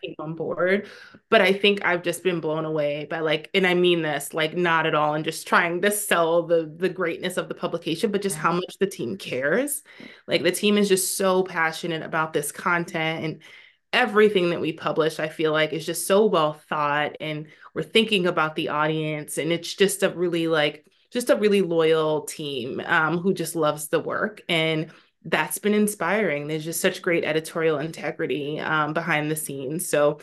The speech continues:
Speaker 1: I think the challenge is, like, we just have so much we wanna do, you know, like,
Speaker 2: Yeah.
Speaker 1: and so many folks we wanna reach, and so many things that we wanna talk about. So it's just getting, I guess, disciplined in, like, what we go after first, and,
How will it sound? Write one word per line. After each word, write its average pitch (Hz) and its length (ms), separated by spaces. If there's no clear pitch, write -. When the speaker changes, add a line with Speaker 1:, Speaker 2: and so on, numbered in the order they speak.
Speaker 1:
I 247 140
think 359 200
the 202 120
challenge 208 440
is, 160 120
like, 156 140
we 185 100
just 185 160
have 180 120
so 170 140
much 147 220
we 165 80
wanna 135 280
do, 170 460
you 175 100
know, 165 200
like, 165 280
Speaker 2:
Yeah. 185 160
Speaker 1:
and 175 160
so 208 300
many 185 160
folks 170 320
we 185 80
wanna 165 260
reach, 185 300
and 165 100
so 185 100
many 170 200
things 165 240
that 131 100
we 160 100
wanna 156 220
talk 156 300
about. 151 400
So 156 360
it's 202 240
just 180 340
getting, 160 560
I 156 80
guess, - 200
disciplined 185 720
in, 180 120
like, 160 180
what 175 160
we 175 120
go 170 160
after 156 420
first, 190 580
and, 147 280